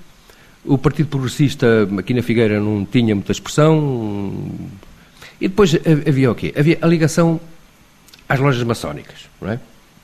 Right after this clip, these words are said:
A ligação dele à maçonaria. Eh, ele foi, eh, fundador e foi venerável mestre de uma loja maçónica que existiu aqui na Figueira. A Misericórdia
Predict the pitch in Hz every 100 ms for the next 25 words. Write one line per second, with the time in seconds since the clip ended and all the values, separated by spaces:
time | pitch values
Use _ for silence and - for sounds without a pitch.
0 | - 104 113 113 117 120 131 123 107 -
1 | 92 67 - - _ - - - - -
2 | - 104 98 95 - 107 - 104 92 87
3 | 78 107 92 90 87 85 82 80 82 82
4 | - 135 110 101 135 156 160 165 - -
5 | - 104 120 107 127 117 107 113 110 151
6 | 147 117 107 104 120 113 113 104 135 139
7 | 131 104 - 98 127 117 117 110 80 -
8 | - - - - - - - - _ 180
9 | 165 135 143 139 156 160 165 170